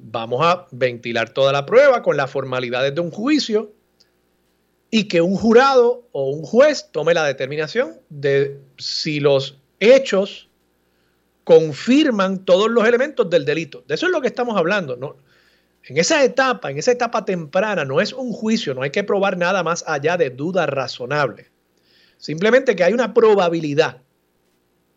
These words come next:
Y hemos visto un sinnúmero de casos que se caen en esa etapa porque la fiscalía no puede llevar los casos correctamente. La fiscalía quizás diga, "No, es que los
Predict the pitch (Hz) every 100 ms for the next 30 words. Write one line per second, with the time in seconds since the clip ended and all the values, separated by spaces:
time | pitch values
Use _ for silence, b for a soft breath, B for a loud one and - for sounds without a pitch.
0 | _ _ _ _ _ _ _ _ _ _
1 | _ - 180 165 156 143 139 139 123 120
2 | 147 185 214 165 156 156 127 139 160 156
3 | 147 185 190 240 160 139 123 - 196 208
4 | 180 - 131 123 131 175 165 208 233 175
5 | - 139 135 - 127 - b b b b
6 | b _ _ _ _ _ 131 123 139 -
7 | 143 139 269 202 175 165 170 196 247 196
8 | 170 139 202 277 190 - - 226 - 170
9 | 160 156 277 240 - B B 170 185 208
10 | 208 180 226 240 233 240 240 233 175 208
11 | 175 - 196 196 180